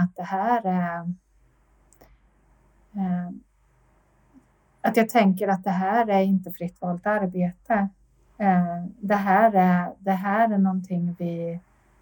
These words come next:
vi måste göra för att, för att klara omställningen, och, eh, eh, möta behoven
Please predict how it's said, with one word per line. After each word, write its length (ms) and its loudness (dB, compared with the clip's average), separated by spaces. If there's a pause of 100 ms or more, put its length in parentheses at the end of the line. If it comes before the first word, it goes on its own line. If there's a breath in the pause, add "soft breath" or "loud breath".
vi 100 2
måste 440 4
göra 480 0 (120)
för 260 -2
att, 60 -12 (300)
för 120 -2
att 120 -6
klara 420 -2
omställningen, 1080 0
och, 460 -8
eh, 240 -4 (1400)
eh, 200 0 (920)
möta 520 6
behoven 840 0